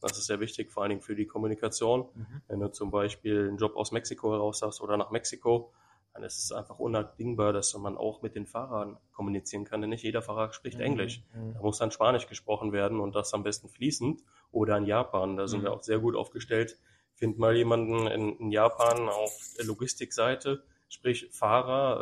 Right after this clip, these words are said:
Speaker 1: äh, ähm, äh, Kaufmänner, Speditionskaufmänner, die in der Lage sind, Englisch zu sprechen. Da scheitert es bei vielen natürlich und dann kann man da entsprechende Dienstleistungen nicht anbieten.
Speaker 2: Ja, verstehe. Und es ist natürlich auch immer so ein Zeitzonenthema, ne? Ich krieg das ja jetzt hier so ein bisschen mit bei euch.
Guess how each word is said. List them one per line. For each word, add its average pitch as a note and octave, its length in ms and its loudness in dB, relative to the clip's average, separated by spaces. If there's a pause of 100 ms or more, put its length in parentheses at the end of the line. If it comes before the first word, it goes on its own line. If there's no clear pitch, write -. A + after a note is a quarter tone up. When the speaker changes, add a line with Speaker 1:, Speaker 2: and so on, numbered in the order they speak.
(120)
Speaker 1:
äh, - 20 -2 (220)
ähm, G#2+ 500 0 (400)
äh, G#2 200 2
Kaufmänner, A#2+ 520 2
Speditionskaufmänner, A#2 1160 -6 (440)
die G#2+ 60 -2
in G#2 80 0
der G2 100 2
Lage G#2+ 300 6
sind, A#2 400 2 (240)
Englisch D3+ 300 0
zu - 80 -6
sprechen. A#2+ 500 -6 (100)
Da G#2 380 2 (100)
scheitert - 340 -6
es G#2 120 -6
bei G#2 140 -4
vielen G2+ 260 -4
natürlich G2+ 520 -6
und G2 240 -10
dann G#2+ 260 -12
kann G#2 140 -8
man G2 120 -2
da G2+ 140 -2
entsprechende G#2 460 -10
Dienstleistungen G#2+ 520 -4
nicht G#2 140 -4
anbieten. G2+ 520 -4
Speaker 2:
Ja, B2 160 4 (100)
verstehe. A#2 420 2 (640)
Und D3+ 140 8
es C3 60 4
ist - 60 6
natürlich B2+ 220 8
auch A#2+ 80 8
immer B2 140 8
so A#2 80 4
ein A2+ 60 2
Zeitzonenthema, C3+ 840 8
ne? A#2+ 80 6
Ich - 140 0
krieg - 160 -6
das - 160 -2
ja B2 80 6
jetzt A#2 100 -2
hier B2 100 0
so A#2 80 2
ein A#2+ 60 2
bisschen A#2+ 240 2
mit A#2+ 160 4
bei C#3 100 12
euch. C#3 320 12